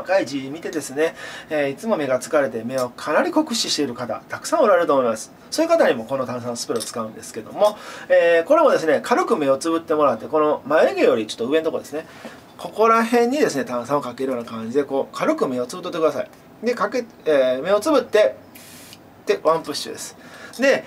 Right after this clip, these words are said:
えー、これ目に入ってもですね、えー、そんな、わ-、害はございません。ただ、染みるんであれば、えー、む-、濡れタオルでこう拭いてあげたりとかしたらいいと思うんですけども、えー、これはですね、眉毛の上のここの骨の出っ張りがあるじゃないですか。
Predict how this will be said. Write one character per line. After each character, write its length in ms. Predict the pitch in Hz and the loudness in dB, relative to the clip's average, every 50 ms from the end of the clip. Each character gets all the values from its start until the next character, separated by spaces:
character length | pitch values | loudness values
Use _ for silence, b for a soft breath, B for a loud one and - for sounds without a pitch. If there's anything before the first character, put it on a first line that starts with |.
| B B B B | B B B B
え 220 | B 202 208 196 202 | B 2 4 4 4
ー、 20 | |
こ 100 | 220 302 | 6 6
れ 40 | 285 | 6
目 140 | 226 233 254 | 6 6 4
に 120 | 285 294 | 4 4
入 240 | 285 - 233 214 240 | 4 4 4 4 4
っ 40 | - | 4
て 100 | - 277 | 4 4
も 100 | 262 233 | 4 4
で 100 | 185 165 | 4 2
す 100 | - 180 | 2 2
ね、 60 | 196 202 196 190 143 156 156 | 2 2 2 2 2 2 2
え 340 | 151 147 147 143 143 135 135 131 | 2 2 2 0 0 0 -2 -2
ー、 20 | |
そ 140 | - - 175 | -2 -2 0
ん 60 | 160 | 2
な、 260 | 165 165 165 160 160 B B B B B | 4 4 4 4 2 B B B B B
わ-、 340 | B - 226 180 175 170 - 147 151 160 - - - - - - - | B 0 2 4 4 4 2 0 -6 -10 -10 -12 -12 -12 -12 -6 -2
害 180 | - 151 151 160 | 2 2 4 4
は 140 | 185 190 - | 4 4 2
ご 120 | 143 143 | 2 2
ざ 140 | 147 156 151 | 4 4 4
い 40 | 156 | 4
ま 120 | 156 147 | 2 2
せ 180 | 147 160 147 127 | 2 2 0 0
ん。 60 | 117 | 0
た 100 | 151 165 | 0 2
だ、 140 | 185 185 180 | 2 2 2
染 160 | - - 220 | 0 0 2
み 100 | 226 233 | 2 4
る 100 | 240 240 | 4 4
ん 40 | 220 | 4
で 60 | 202 | 4
あ 60 | 208 | 4
れ 80 | 262 311 | 6 6
ば、 240 | 277 208 165 - - B B B B B B B | 6 6 4 2 -4 B B B B B B B
え 280 | 139 139 135 131 127 | 0 2 2 2 2
ー、 40 | 123 | 0
む-、 180 | 135 147 147 - - - - - - - - | 0 -2 -4 -6 -8 -18 -20 -20 -18 -6 -2
濡 100 | 143 147 | 0 2
れ 100 | 143 139 | 2 4
タ 140 | 143 135 127 | 2 2 2
オ 40 | |
ル 60 | 117 - | 2 2
で 100 | 214 220 | 0 2
こ 140 | - 175 | 4 2
う 40 | 151 | 2
拭 160 | 143 151 143 | 2 2 0
い 60 | 135 117 | 0 2
て 100 | 139 139 | 2 2
あ 80 | 135 | 2
げ 80 | 123 113 | 2 0
た 80 | 113 | -2
り 80 | 104 107 | -2 -4
と 80 | 104 101 | -4 -10
か 140 | 95 104 | -10 -10
し 60 | - - | -6 -4
た 80 | 131 | -4
ら 60 | 110 | -4
い 40 | 113 | -4
い 20 | 113 | -4
と 80 | 117 | -6
思 160 | 110 110 107 | -8 -8 -8
う 40 | 104 | -12
ん 60 | 107 | -12
で 120 | 107 107 - | -14 -14 -14
す 100 | - - | -14 -12
け 80 | - 110 | -12 -12
ど 120 | - - - | -14 -6 0
も、 240 | 151 214 226 226 226 B B B B B | 2 2 2 2 0 B B B B B
え 340 | 175 175 165 160 160 160 160 | 4 4 6 6 4 2 2
ー、 20 | 156 | 0
こ 180 | - 214 226 | 2 2 4
れ 60 | 233 | 4
は 140 | 220 202 165 | 6 4 2
で 60 | 135 | 2
す 60 | 131 143 | 2 0
ね、 180 | 160 160 - - | 0 -2 -2 -2
眉 320 | 139 143 151 156 165 156 | 0 2 4 4 4 2
毛 100 | 143 135 | 0 0
の 120 | 120 113 117 | 0 0 -2
上 140 | 123 127 123 | -2 -2 -2
の 100 | 123 120 | -4 -4
こ 120 | 117 117 | -6 -6
こ 100 | 110 127 | -6 -4
の 200 | 120 117 117 110 - - - - - - | -2 -2 -2 -4 -6 -10 -20 -20 -20 -16
骨 220 | - - - - 170 | -8 -2 -2 0 0
の 120 | 127 107 | 0 0
出 100 | 123 147 | 2 0
っ 40 | 147 - | 0 2
張 100 | 156 143 | 2 2
り 80 | 147 | 2
が 80 | 135 127 | 2 0
あ 40 | 113 | -2
る 60 | 110 | -4
じ 60 | 113 | -8
ゃ 20 | 107 | -10
な 60 | - | -14
い 40 | - | -16
で 100 | - - | -18 -20
す 100 | - - | -18 -18
か。 100 | - | -18